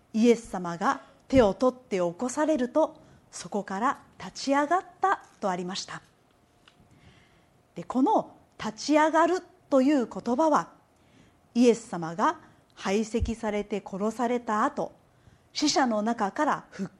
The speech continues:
活する、まあ、そう予告された時のこの復活という言葉と同じ言葉が使われているのです。やがて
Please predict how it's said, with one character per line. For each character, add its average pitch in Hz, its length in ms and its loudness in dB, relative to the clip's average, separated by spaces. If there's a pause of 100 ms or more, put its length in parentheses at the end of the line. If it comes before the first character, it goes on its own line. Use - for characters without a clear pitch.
活 311 280 -2
す 294 180 -2
る、 339 120 2 (880)
ま 190 80 -10
あ、 - 20 -10
そ 359 540 -2
う - 20 -6
予 190 100 -4
告 240 300 -4
さ 254 160 -4
れ 226 120 -2
た 220 160 -6
時 214 280 -2
の 240 160 0 (480)
こ 208 160 -6
の 247 260 -2 (180)
復 - 280 -8 (140)
活 381 400 -2 (180)
と 339 120 0
い 330 120 2
う 370 160 2
言 269 320 -2
葉 269 140 0
と 311 340 -2 (180)
同 190 140 -6 (140)
じ 359 180 -6
言 - 20 -14 (300)
葉 415 140 -2
が 311 280 0
使 - 240 -10
わ 269 120 -2
れ 302 100 0
て 196 140 -8
い 180 100 -8
る 185 100 -10
の 180 120 -8
で 151 120 -12
す。 - 160 -20 (2250)
や 196 140 -4
が 214 140 0
て 214 320 -6